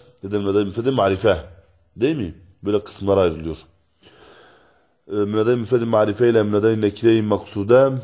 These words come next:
bunlar, e, damme üzerine mebnidir. Ama münadayı,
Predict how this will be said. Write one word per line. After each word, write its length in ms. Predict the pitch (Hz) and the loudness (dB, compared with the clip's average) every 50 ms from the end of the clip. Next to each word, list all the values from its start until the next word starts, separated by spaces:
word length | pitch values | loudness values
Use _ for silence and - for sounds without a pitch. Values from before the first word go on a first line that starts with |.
| - - - - - | -12 -18 -20 -20 -20
bunlar, 440 | - 92 98 101 104 110 110 107 101 | -12 -8 -6 -2 0 2 2 2 2
e, 560 | 101 98 - - - _ _ _ _ - 101 98 95 95 92 92 92 92 - - - - - - 50 - 82 98 95 - 95 98 98 95 | -2 -8 -16 -20 -20 _ _ _ _ -2 0 2 2 2 2 2 0 0 -2 -6 -14 -20 -20 -20 -18 -16 -14 -14 -12 -12 -12 -6 -2 0
damme 220 | 98 98 104 107 | 0 2 2 2
üzerine 240 | 101 92 95 95 90 | 2 2 0 -2 -2
mebnidir. 540 | 90 87 82 85 85 85 98 117 120 - - _ _ _ _ _ _ - | 0 0 -2 -2 -4 -4 -2 -2 -2 -4 -8 _ _ _ _ _ _ -8
Ama 180 | 104 107 107 98 | -6 -4 -4 -4
münadayı, 800 | 95 95 95 90 90 90 101 101 107 107 104 98 92 87 82 | -4 -4 -4 -4 -2 0 2 2 4 4 2 0 0 -2 -4